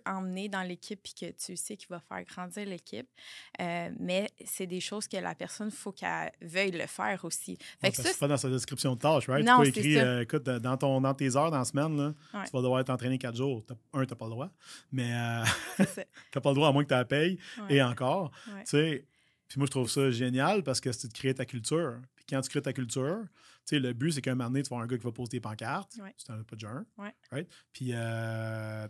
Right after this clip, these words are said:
Speaker 2: ta courtière qui travaille avec toi, puis ton adjointe. Puis le but, c'est que tout le monde marche dans la même direction. Pas nécessairement au même pas, mais que vous ayez les mêmes valeurs. Puis que,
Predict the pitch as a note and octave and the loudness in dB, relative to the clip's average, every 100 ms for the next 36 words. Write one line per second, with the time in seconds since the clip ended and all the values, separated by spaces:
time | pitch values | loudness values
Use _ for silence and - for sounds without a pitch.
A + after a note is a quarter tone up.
0 | - B2 A2+ - C3 A#2+ B2+ A2 G#2+ C3 | -10 -10 -8 -4 -2 -4 -6 -8 -4 0
1 | D3 D#3+ E3+ - D#3 C3+ B2+ A2+ A2+ B2+ | 2 0 -4 -4 -4 -2 -2 -4 -6 -4
2 | E3+ G#3+ _ _ _ _ - G2+ A2+ F3+ | -4 -4 _ _ _ _ -12 -8 -4 -4
3 | A2+ - B2 C#3 D3 C3 - B2 C3 C3+ | -4 -6 -2 0 0 -4 -6 2 2 2
4 | B2 A#2+ A#2+ A#2+ G#2+ - C#3 C4 - _ | 0 -2 -2 -4 -4 -4 -4 -4 -8 _
5 | - _ - G3 C#3+ C3+ D3+ C#3+ D#3 B2+ | -20 _ -2 0 2 0 0 2 2 0
6 | A#2 D#3+ F3 A#2+ A2+ A#2 A#2 A#2 E3+ D3 | 0 0 0 0 -4 -4 -4 0 0 0
7 | D3 D3+ - C3+ A2+ | 0 -4 -12 -10 -6